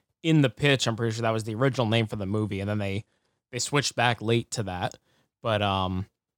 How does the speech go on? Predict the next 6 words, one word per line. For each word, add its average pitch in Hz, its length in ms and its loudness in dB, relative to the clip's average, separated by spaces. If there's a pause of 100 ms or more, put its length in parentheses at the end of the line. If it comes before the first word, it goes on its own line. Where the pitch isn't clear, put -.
(300)
yeah, 131 220 2
like, 110 240 0 (580)
this, 151 680 2 (120)
uh, 117 460 4 (760)
showed 147 480 2
up 131 360 2